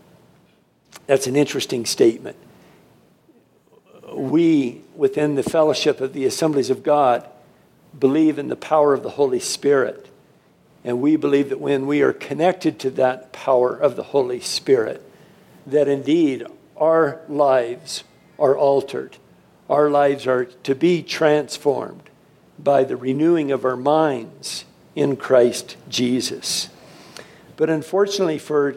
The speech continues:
too many believers, um, they can be connected to the power,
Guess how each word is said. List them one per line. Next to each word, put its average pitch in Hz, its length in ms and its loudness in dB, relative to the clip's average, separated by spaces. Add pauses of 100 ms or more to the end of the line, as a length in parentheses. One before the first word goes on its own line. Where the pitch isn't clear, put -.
(220)
too 185 240 2
many 160 400 0 (100)
believers, 139 800 -2 (580)
um, 135 640 0 (600)
they 143 240 0
can 147 200 -8
be 143 320 0 (160)
connected 160 600 0
to 147 120 0
the 131 120 -2
power, 131 560 0